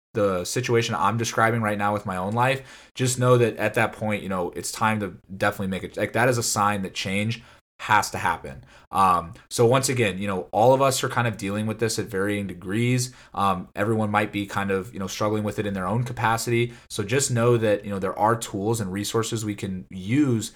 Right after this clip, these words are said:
to put us in a better place, but always have that self-awareness and, and, and know when to check in on yourself and be like,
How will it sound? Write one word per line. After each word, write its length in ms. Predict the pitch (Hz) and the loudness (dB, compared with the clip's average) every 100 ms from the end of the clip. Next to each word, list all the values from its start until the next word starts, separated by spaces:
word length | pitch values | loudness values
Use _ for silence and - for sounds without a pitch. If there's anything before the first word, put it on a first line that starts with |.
| _ | _
to 100 | - | -8
put 180 | 123 117 | -4 0
us 140 | 117 | 0
in 80 | 117 | 0
a 60 | 104 | -2
better 220 | 104 98 | 0 -2
place, 500 | - 98 113 - - - - | -2 0 0 0 -8 -18 -8
but 120 | - - | -4 -2
always 400 | - 127 135 127 | 2 2 2 0
have 240 | - 117 | 2 2
that 200 | 113 107 | 0 -2
self-awareness 720 | - 107 104 101 95 98 107 - | -2 -2 -2 -2 -2 -2 -4 -4
and, 220 | 95 95 | -4 -6
and, 280 | 95 95 92 | -6 -6 -6
and 320 | 95 92 95 | -6 -6 -2
know 160 | 120 131 | 2 4
when 220 | 127 117 | 4 0
to 60 | |
check 320 | 107 - 104 104 | -2 -2 -2 -2
in 120 | 98 | -4
on 100 | 107 | -2
yourself 440 | 113 - 117 117 | -2 0 0 0
and 80 | 104 | -2
be 100 | 104 | 0
like, 260 | 101 95 | 0 0